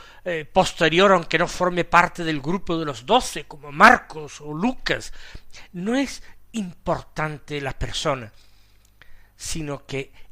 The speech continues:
en él se refleja, queda encarnada y personalizada la figura del discípulo de Cristo, de cualquier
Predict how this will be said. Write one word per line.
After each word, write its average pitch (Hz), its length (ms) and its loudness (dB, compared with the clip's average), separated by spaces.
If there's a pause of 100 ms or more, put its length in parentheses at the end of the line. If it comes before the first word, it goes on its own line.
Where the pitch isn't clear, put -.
(180)
en 127 340 -6
él 175 400 0 (680)
se - 280 -6
refleja, 147 800 -2 (340)
queda 208 360 6
encarnada 180 840 4
y 175 100 6
personalizada 151 1300 0
la 139 100 2
figura 175 580 0 (400)
del 135 300 -8
discípulo 127 840 -8 (220)
de - 140 -10
Cristo, 156 480 -2
de 185 100 0
cualquier 214 840 0